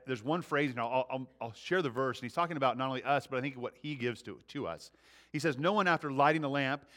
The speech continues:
and you can think about this, as, uh, you and I, we shouldn't light a lamp and cover it, but Jesus is like, "Listen, I'm lighting the lamp. I'm giving you my word, and I'm not gonna cover it either. No one after lighting the lamp covers it with a basket or puts it under a bed, or,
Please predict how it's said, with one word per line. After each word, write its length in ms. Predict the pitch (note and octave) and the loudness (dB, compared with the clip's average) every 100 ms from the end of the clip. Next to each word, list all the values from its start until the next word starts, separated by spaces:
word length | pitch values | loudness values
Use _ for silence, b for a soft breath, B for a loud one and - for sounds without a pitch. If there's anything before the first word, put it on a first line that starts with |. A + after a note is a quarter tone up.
| B | B
and 80 | E3 | -4
you 60 | D#3+ | 0
can 80 | |
think 100 | E3 | 0
about 120 | G#3 B2+ | 0 0
this, 140 | A#2+ | -2
as, 120 | A#2+ | -4
uh, 140 | C3 C3+ - - C#3 - - _ | -4 -4 -8 -18 -18 -20 -20 _
you 160 | D3+ F3+ | -2 2
and 100 | F3+ | 6
I, 160 | D3+ - B B | 6 4 B B
we 80 | |
shouldn't 200 | B2+ D3+ | -6 -4
light 140 | B2 C#3 | -2 -2
a 60 | |
lamp 180 | B2+ C3+ | 0 -2
and 100 | C3 | -4
cover 240 | - D#3+ A#2 | 0 2 2
it, 80 | |
but 140 | B2 - b b | -2 -6 b b
Jesus 400 | A2+ G3+ G3+ D#3+ | -4 0 0 0
is 100 | C#3 | 0
like, 220 | C#3 C#3 - - D#3+ | 0 0 -4 -12 0
"Listen, 240 | G#3 - | 0 0
I'm 200 | C3+ A3 | 2 4
lighting 280 | B3 G#3 E3+ | 8 6 6
the 80 | C#3+ | 2
lamp. 220 | B2+ G#2+ | -2 -2
I'm 120 | C#3+ D3+ | -2 0
giving 180 | A3 | 0
you 100 | A3+ | 2
my 140 | G#3 F#3+ | 2 4
word, 200 | G#3+ F#3 | 6 6
and 100 | D#3+ | 4
I'm 80 | G#3 | 2
not 180 | F3 | 0
gonna 160 | D#3 C#3+ | 0 -2
cover 240 | - C3+ | 0 0
it 80 | C#3 | 0
either. 260 | G3+ G2+ D2+ _ _ _ _ _ _ _ _ | 0 -4 -8 _ _ _ _ _ _ _ _
No 80 | D#3 | 2
one 100 | A3 | 6
after 200 | F#3+ E3 | 6 4
lighting 300 | C#3+ D3+ F3+ | 6 6 6
the 60 | D#3 | 4
lamp 260 | D3+ D3+ | 2 0
covers 320 | - E3 E3 D#3+ | 2 4 4 2
it 40 | |
with 120 | C#3+ | 0
a 40 | A#2+ | 2
basket 480 | B2 C3+ - D#3+ | 4 2 2 -2
or 60 | A2+ | -2
puts 240 | - D#3 | 0 -2
it 60 | D3+ | -2
under 220 | C3 C#3 B2+ | -4 -2 -2
a 40 | |
bed, 280 | G#2+ B2+ | 2 2
or, 100 | C#3 | 2